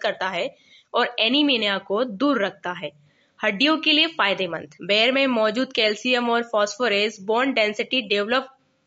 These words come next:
करता है और मेंटेन करने में मदद करता है। आर्थराइटिस या जोड़ों के दर्द में बेर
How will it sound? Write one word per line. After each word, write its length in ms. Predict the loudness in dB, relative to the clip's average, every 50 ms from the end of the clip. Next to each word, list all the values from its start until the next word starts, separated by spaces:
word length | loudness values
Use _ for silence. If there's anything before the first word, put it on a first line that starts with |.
| _ _ _ _ _ -2
करता 300 | -2 -2 0 2 0 0
है 180 | 2 2 0 0
और 240 | 2 2 2 2
मेंटेन 420 | 2 0 0 0 0 0 -2 -2 -2
करने 300 | -2 -4 -4 -4 -4 -2
में 140 | 0 0 0
मदद 300 | 2 0 0 -2 -2 -4
करता 320 | -4 -6 -4 -4 -6 -8
है। 360 | -8 -8 -12 -14 _ _ _ _ _ _ _ -10 -4 -2
आर्थराइटिस 800 | 0 0 0 0 0 2 2 2 0 0 0 -2 -2 -4 -6 -12 -8
या 240 | -4 -2 0 0 0
जोड़ों 420 | 0 0 0 2 2 4 4 2
के 200 | 2 2 0 0
दर्द 300 | 0 2 0 0 0 0
में 320 | -2 -4 -4 -4 -4 -2 -2
बेर 360 | 0 2 2 2 0 -2 -8